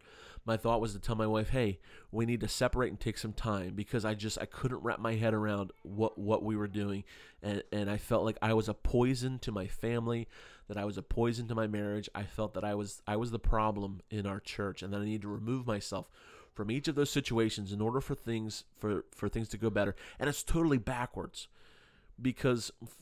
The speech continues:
if you're, if you're a husband or a mom and you think, "If I remove myself from my family, my family will do better." Well, no, they won't. They need you. If I remove myself from my kids' lives, I'm a poison to them. If I remove myself from my marriage, then, then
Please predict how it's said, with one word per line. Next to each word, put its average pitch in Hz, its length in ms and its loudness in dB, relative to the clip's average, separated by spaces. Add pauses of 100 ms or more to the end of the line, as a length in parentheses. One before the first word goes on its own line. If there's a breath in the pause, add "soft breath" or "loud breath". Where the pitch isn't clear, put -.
(120)
if 120 200 -2
you're, 131 220 4
if - 180 -4
you're 143 140 4
a 123 60 6
husband 127 360 2
or 110 120 0
a 107 40 0
mom 113 540 2 (380 loud breath)
and 117 100 -2
you 120 60 0
think, 113 200 0
"If 113 120 0
I 123 80 8
remove 143 580 4
myself 120 460 2
from 113 100 -2
my 107 120 2
family, 127 440 0
my 110 160 2
family 123 340 -2
will 107 120 0
do 110 100 -2
better." 110 260 -2
Well, 95 160 -12
no, 147 160 0
they 147 120 2
won't. 101 400 -2
They 117 100 -2
need 131 380 -4
you. 82 240 -8 (420 loud breath)
If 113 160 -4
I 117 60 4
remove 123 280 2
myself 135 300 0
from 117 140 -4
my 104 80 -2
kids' 156 320 -4
lives, 104 480 -2 (360 loud breath)
I'm 117 160 0
a 117 60 4
poison 147 560 2
to 110 120 -4
them. 95 340 -6 (160)
If 107 100 -10
I 113 60 2
remove 135 300 -2
myself 131 380 -2
from 113 120 -4
my 107 100 0
marriage, 120 560 -4 (160)
then, 113 360 -2
then 113 200 0